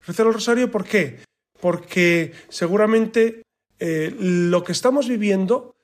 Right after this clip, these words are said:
no es un tema político, porque no creo que, que los políticos puedan solucionar el problema que estamos viviendo, porque es un problema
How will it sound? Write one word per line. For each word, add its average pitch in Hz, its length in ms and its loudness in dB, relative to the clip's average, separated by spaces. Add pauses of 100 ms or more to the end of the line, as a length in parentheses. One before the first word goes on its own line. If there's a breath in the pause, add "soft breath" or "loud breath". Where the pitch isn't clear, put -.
(340)
no 180 300 0
es 254 220 -2
un 247 160 -6
tema 175 460 -2 (260)
político, 170 760 -2 (1000)
porque 170 300 -2
no 220 220 2
creo 247 400 2
que, 190 300 2
que 190 100 -4
los 185 180 -2
políticos 190 760 -6 (260 soft breath)
puedan 185 360 0
solucionar 160 760 -2 (460)
el 165 160 -2
problema 160 420 0
que 180 60 -12
estamos 156 280 -2
viviendo, 175 240 0
porque 165 180 -8
es 185 80 -2
un 220 80 2
problema 220 440 0